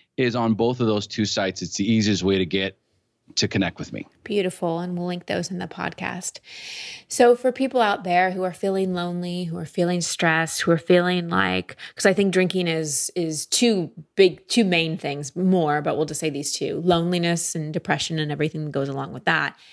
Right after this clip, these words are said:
Speaker 2: And also anxiety, just massive anxiety around uncertainty.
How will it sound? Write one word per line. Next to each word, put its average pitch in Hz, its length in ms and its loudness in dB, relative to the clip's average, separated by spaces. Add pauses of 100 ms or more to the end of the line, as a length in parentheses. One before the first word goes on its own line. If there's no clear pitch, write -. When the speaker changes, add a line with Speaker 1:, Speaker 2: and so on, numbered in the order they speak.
(320)
Speaker 2:
And 175 200 2
also 165 360 0
anxiety, 143 800 -6
just 165 200 -2
massive 147 340 -2
anxiety 139 560 -6
around 139 300 -12
uncertainty. 170 720 -8